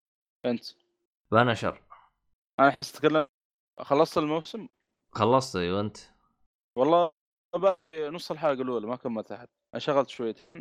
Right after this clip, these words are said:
Speaker 2: أحا، كيف يا شيخ
Speaker 1: بكمله.
Speaker 2: تنشغل عن البنشر؟ كيف يا صاحي؟
Speaker 1: يا أخي،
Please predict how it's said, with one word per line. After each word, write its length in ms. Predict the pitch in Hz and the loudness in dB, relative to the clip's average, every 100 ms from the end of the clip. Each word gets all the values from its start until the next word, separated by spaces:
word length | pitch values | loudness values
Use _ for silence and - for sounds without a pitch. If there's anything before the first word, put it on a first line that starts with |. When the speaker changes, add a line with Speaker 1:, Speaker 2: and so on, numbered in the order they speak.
| - _ _ _ _ _ | -20 _ _ _ _ _
Speaker 2:
أحا، 760 | 113 98 - 95 92 90 87 85 | 6 6 2 -4 -2 -2 -2 -4
كيف 440 | - - 466 339 139 | -2 2 2 2 0
يا 80 | |
شيخ 280 | 120 117 - | -2 -4 -2
Speaker 1:
بكمله. 160 | 120 127 | 0 2
Speaker 2:
تنشغل 260 | 117 98 | 0 -2
عن 120 | 95 95 | -2 -4
البنشر؟ 600 | 92 92 90 85 87 80 | -4 -4 -6 -6 -8 -8
كيف 380 | - 427 294 92 | -2 0 0 -4
يا 200 | 85 82 | -8 -10
صاحي؟ 380 | - - - - - _ _ _ _ _ _ _ 220 | -14 -14 -14 -20 -20 _ _ _ _ _ _ _ 2
Speaker 1:
يا 60 | |
أخي، 400 | 202 - 180 170 | 2 0 -8 -10